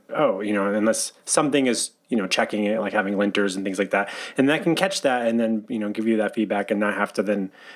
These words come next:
waste your time, I think, as a team discussing that stuff when it's something you've already agreed upon. You're like, "Oh, they can figure that out.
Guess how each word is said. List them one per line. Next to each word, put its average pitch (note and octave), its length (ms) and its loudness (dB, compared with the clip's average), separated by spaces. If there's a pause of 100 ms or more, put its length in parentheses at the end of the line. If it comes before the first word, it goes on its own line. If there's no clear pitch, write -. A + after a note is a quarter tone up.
(160)
waste A#2+ 260 0
your A#2+ 80 2
time, A2 380 0
I A2 60 0
think, A2 260 0
as G2 100 0
a G#2+ 140 0
team G#2+ 480 0 (480)
discussing A#2+ 540 0
that G#2+ 120 2
stuff - 180 0
when G#2 140 0
it's F#2+ 100 -2
something A2 240 2
you've G#2 160 0
already A2+ 200 2
agreed G2+ 360 -2
upon. F3 360 2
You're B2 100 2
like, G#2+ 180 -2
"Oh, G#2 120 -2
they F#2+ 100 -8
can G#2+ 160 -10
figure G#2+ 180 2
that G2 140 0
out. F#2 160 -6